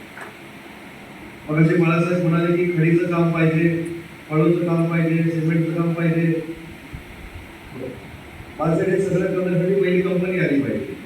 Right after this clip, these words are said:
जर कंपनी झाली नाही तर वाळू पण नाही, सिमेंट पण नाही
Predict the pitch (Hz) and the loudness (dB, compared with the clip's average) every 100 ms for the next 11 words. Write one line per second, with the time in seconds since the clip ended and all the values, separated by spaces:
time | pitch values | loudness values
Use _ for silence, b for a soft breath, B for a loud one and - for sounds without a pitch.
0 | - - - - - - - - - - | -16 -16 -16 -16 -16 -16 -16 -14 -14 -14
1 | - 160 165 170 170 202 202 196 180 170 | -2 0 2 2 2 2 4 4 4 2
2 | 123 110 - - - - 165 156 180 180 | 2 -2 -6 -12 -16 -4 0 4 4 2
3 | 185 185 190 196 165 170 180 180 180 - | 0 0 0 0 0 2 0 0 0 0
4 | 123 | 0